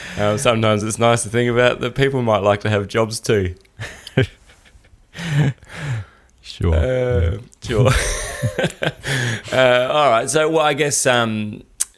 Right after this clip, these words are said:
Speaker 1: to go along with the unemployment rate dropping, number three is that the jobs market is heating up, which is to be expected, I guess. Um, so as unemployment's dropping, um, there are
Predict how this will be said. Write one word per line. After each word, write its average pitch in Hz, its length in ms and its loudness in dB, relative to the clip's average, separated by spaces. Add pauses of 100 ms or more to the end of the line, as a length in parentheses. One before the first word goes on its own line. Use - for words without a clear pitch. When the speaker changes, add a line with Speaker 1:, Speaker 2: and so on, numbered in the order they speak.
Speaker 1:
to 117 100 -4
go 107 180 2
along 107 300 0
with 110 400 -6 (140)
the 98 260 -2
unemployment 98 840 -4
rate 87 320 -4
dropping, 98 600 -2 (280)
number 98 320 -4
three 95 440 -2
is 82 100 -4
that 82 160 -8
the 92 200 -10
jobs 104 300 0
market 90 320 0
is 82 140 -6
heating 85 280 -2
up, 92 120 -4
which 92 180 -8
is 78 100 -8
to 87 80 -10
be 85 100 -4
expected, 80 420 -6
I 80 80 -4
guess. 95 480 -6
Um, 85 320 -2
so 82 240 -4
as 78 260 -4
unemployment's 90 560 -4
dropping, 92 500 0 (400)
um, 80 640 -2 (280)
there 78 240 -2
are 76 120 -10